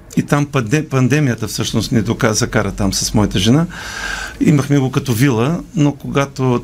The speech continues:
ни затвориха и не можехме да ходим никъде, се оказа, че там много ни харесва и чистия въздух и, и многото хубави приятели, които имаме. А, и това, дали аз ще пътувам от София или ще,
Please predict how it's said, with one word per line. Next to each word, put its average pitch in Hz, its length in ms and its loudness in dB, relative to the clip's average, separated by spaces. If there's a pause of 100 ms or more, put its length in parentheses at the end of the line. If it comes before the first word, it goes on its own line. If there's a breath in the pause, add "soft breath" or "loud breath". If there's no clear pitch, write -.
(160)
ни 131 180 4
затвориха 127 640 0
и 117 80 2
не 117 120 2
можехме 120 500 2
да 107 140 0
ходим 110 340 0
никъде, 131 400 0 (520 loud breath)
се - 160 2
оказа, 131 300 0
че 139 120 -6
там 143 240 0
много 139 200 2
ни 113 100 4
харесва 131 440 0
и 139 100 0
чистия 123 460 0
въздух 147 500 -2
и, 131 260 6 (440 loud breath)
и 156 100 6
многото 123 280 2
хубави 117 460 0
приятели, 117 460 2
които 117 320 -2
имаме. 120 360 4 (680 loud breath)
А, 147 280 2
и 156 160 0
това, 151 340 -2
дали 147 180 0
аз 147 120 0
ще 147 80 -6
пътувам 139 560 0
от 123 160 -4 (120)
София 143 500 0
или 131 160 0
ще, 131 160 0